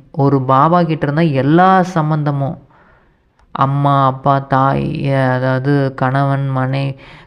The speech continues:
கணவன், அவர் பெண் இதுல வரமாட்டாரு. ஆண்ல வந்து எல்லா உறவுலையும் வைக்கலாம். தாத்தாவா இருக்கிறாரு, நமக்கு மாமாவா இருக்காரு, இந்த மாதிரி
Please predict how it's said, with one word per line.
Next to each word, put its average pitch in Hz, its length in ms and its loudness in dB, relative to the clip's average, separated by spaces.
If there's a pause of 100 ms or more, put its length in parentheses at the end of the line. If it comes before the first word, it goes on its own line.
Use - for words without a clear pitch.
கணவன், 143 680 -2 (260)
அவர் 143 560 0 (100)
பெண் 190 440 2
இதுல 143 320 2
வரமாட்டாரு. 131 760 0 (840)
ஆண்ல 170 560 4
வந்து 156 240 0
எல்லா 151 540 2
உறவுலையும் 143 420 0
வைக்கலாம். 127 380 -6 (800)
தாத்தாவா 147 580 2
இருக்கிறாரு, 135 840 0
நமக்கு 135 440 -6
மாமாவா 143 600 0
இருக்காரு, 139 460 -4
இந்த 131 160 -8
மாதிரி 156 720 0